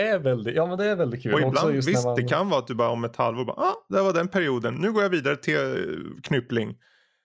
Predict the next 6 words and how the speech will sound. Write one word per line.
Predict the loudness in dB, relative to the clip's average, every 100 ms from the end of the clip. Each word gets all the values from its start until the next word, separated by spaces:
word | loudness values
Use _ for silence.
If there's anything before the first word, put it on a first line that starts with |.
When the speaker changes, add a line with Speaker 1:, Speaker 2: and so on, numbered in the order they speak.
| -2
Speaker 1:
Ja. | 0 2 4
Speaker 2:
Eh, | 4 2 -4 -6 -20 -20 _ -6 -6 -4 -4
<laughs> | -4 _ -18 -4 -4 -2 -4
Knyppling | 0 2 2 0 2
med | 2 2
Joel, | 0 0 0 0